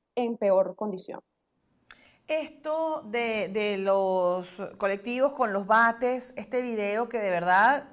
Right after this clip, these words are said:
Speaker 2: eh, eh, impactó, conmocionó a la opinión pública nacional e internacional, porque hubo bastantes condenas al video, hizo que el fiscal general designado por la Asamblea Nacional Constituyente, Tarek William Saab,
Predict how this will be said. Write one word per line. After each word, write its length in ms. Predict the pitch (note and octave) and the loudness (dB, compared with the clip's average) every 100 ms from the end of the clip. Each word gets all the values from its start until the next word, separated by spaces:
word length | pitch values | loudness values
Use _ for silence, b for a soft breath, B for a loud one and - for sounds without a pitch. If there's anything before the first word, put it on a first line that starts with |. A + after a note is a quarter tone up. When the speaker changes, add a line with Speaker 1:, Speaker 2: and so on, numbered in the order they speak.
| - G3+ - | -18 -18 -10
Speaker 2:
eh, 320 | F#3+ F3 E3 | -6 -6 -6
eh, 260 | - D#3+ E3+ - | -8 -10 -12 -10
impactó, 680 | A#3+ A3+ G#3+ G#3+ B3 C4 C#4 | -8 0 0 2 4 6 6
conmocionó 640 | C4+ A3 G#3 G#3 G#3 A#3 B3+ | 2 -2 -4 -4 -4 -2 -2
a 60 | |
la 60 | A#3+ | -2
opinión 260 | G#3 G#3 | -4 -6
pública 260 | G#3+ C4 C4+ | -6 -4 -4
nacional 440 | A#3+ A3+ G#3+ A#3+ | -4 -4 -2 -2
e 40 | C4 | -2
internacional, 680 | A3+ G3+ G3 F#3 G#3 D4+ B3 | -2 -2 -2 -6 0 2 2
porque 220 | F3 F3+ | -4 0
hubo 140 | G#3+ | 4
bastantes 440 | B3 A3 A3 G#3 A#3 | 4 4 0 -4 -6
condenas 540 | A3 F#3+ G3 A3+ A3+ B B B | -6 -2 0 -2 -4 B B B
al 180 | G#3 G#3+ | 0 2
video, 420 | G#3+ A3 G#3+ F3 B B B | 0 0 2 0 B B B
hizo 380 | A#3 B3 B3 E4 | -6 -4 -2 -2
que 440 | C#4 B3 C4+ D4+ - | 0 0 2 0 0
el 500 | A3+ A3 G3+ G3 F#3+ | -4 -4 -4 -4 -6
fiscal 340 | G3+ G3 G#3 | -10 -4 -2
general 300 | A3 C4 A3 | -2 -4 -2
designado 400 | G3+ A#3+ A3 G3 | -2 -4 -4 -4
por 100 | G#3+ | -4
la 60 | A3+ | -6
Asamblea 320 | G#3 F#3+ F#3 | -6 -4 -4
Nacional 300 | G#3 A3 F#3 | -6 -8 -10
Constituyente, 560 | G3 A3 G#3+ F#3+ F3 A3 | -8 -10 -8 -8 -8 -4
Tarek 320 | G#3 F3+ F3+ | -2 -2 -6
William 240 | G#3 G#3+ | -8 -8
Saab, 340 | G#3+ G3+ G3 | -2 4 4